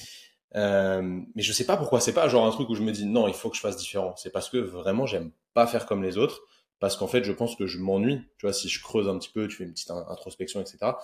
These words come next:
J'aime découvrir des nouvelles choses, j'aime, euh, défricher. Vraiment, ça, c'est quelque chose que j'adore. Et j'aime prendre des risques, en fait,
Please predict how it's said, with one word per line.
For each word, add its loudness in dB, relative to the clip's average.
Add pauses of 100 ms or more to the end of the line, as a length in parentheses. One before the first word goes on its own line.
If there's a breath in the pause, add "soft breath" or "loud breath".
(220 loud breath)
J'aime 6
découvrir 4
des 0
nouvelles 0
choses, 0 (500 soft breath)
j'aime, 0
euh, 2
défricher. -2 (760)
Vraiment, -4
ça, -2
c'est -6
quelque -14
chose -10
que -6
j'adore. 0 (360 loud breath)
Et -2
j'aime 2
prendre 4
des 2
risques, 2
en 0
fait, -6